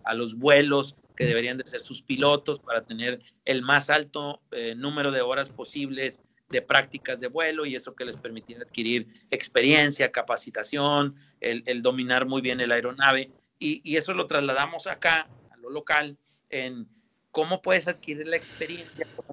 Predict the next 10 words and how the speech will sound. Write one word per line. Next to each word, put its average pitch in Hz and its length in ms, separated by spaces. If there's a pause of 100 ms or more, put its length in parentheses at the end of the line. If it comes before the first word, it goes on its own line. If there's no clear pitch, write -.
puedes 139 180
mantener 135 420
la 131 120
cercanía. 147 680 (380)
En 147 260
ese 151 180
tiempo 147 300
no 135 100
había 127 420
reelección, 139 640